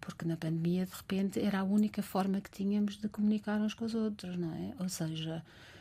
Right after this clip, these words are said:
eu acho que não é s-, não é só baixar as guardas, é que nós começámos a usar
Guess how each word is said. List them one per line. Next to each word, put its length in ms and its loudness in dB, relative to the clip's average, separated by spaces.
eu 120 2
acho 200 4
que 120 -12
não 160 6
é 80 6
s-, 280 2
não 200 4
é 60 4
só 220 2
baixar 440 2
as 120 0
guardas, 560 -2
é 80 2
que 220 -6
nós 460 4
começámos 640 2
a 60 4
usar 500 4